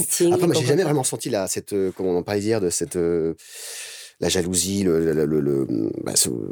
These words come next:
Speaker 2: ouais, cette compétition, en fait. J'ai jamais vraiment trop ressenti ça.
Speaker 1: Mais peut-être parce que
Speaker 2: Parce
Speaker 1: de la même manière qu'à l'école, euh, c'était un combat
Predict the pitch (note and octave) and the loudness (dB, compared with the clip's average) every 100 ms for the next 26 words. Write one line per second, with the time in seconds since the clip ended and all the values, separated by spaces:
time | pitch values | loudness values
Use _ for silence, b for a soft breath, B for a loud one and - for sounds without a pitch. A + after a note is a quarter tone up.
0 | - G1+ D2+ D#2 - F2 - G2+ - - | -10 -2 0 2 0 0 -2 0 2 4
1 | C#3+ A2 G2 F#2 E2+ G#2+ C3 B2+ A#2+ A#2 | 4 2 -2 -4 -4 0 2 2 0 -2
2 | G#2 G2 G#2 A2+ A2 G#2+ G#2+ F#3+ _ - | -8 -4 -2 -2 -2 -2 -4 -6 _ -2
3 | F#3 E3+ F#3 F3 F3 G3 F3 - D#3 F3 | 0 2 0 0 2 2 2 2 2 4
4 | F3+ F#3+ G3 G3 G3+ G#3 - F#3+ - F3+ | 4 2 2 2 2 0 0 0 2 2
5 | F3 - G3 G3 F3+ E3+ - F3 - F3+ | 0 0 2 2 2 2 -2 -2 0 0
6 | E3+ F3 F3 F#3 | 0 0 2 0